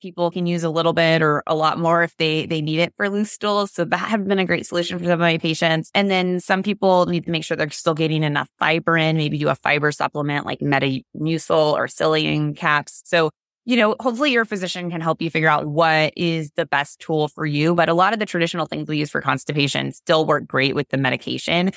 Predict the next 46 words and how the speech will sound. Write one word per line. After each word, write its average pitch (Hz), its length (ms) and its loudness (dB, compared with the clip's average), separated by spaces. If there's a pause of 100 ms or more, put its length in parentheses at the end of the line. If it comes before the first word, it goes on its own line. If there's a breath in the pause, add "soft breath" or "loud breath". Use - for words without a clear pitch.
(160 loud breath)
It's - 160 -4
just 160 200 -4
some 156 160 0
people 147 260 0
had 143 220 -2
great 156 240 -4
bowel 151 180 2
movements 294 380 0
before, 349 420 2
and 214 180 2
now 196 180 4
all 185 120 4
of 196 60 2
a 202 40 0
sudden 156 540 0
things 165 220 -4
have 165 120 -4
slowed 156 280 -2
down. 156 320 2
And 143 120 -4
so 147 100 -8
they're 143 140 -4
not 143 500 2
having 139 600 -2
as 139 180 -4
much 143 400 -2 (320)
bowel 156 200 2
movements, 262 580 2
and 170 500 2 (280 soft breath)
they 165 560 2
are 160 120 0
not 147 200 -2
getting 143 300 -6
some 156 180 -8
of 143 80 -8
the 147 80 -4
same 139 420 0 (180)
level 147 440 2
of 139 180 -2 (260)
hydration 147 760 0
and 139 120 -6
fiber - 320 0
that - 140 -8
they - 140 -4
had - 240 -4
before. - 440 -6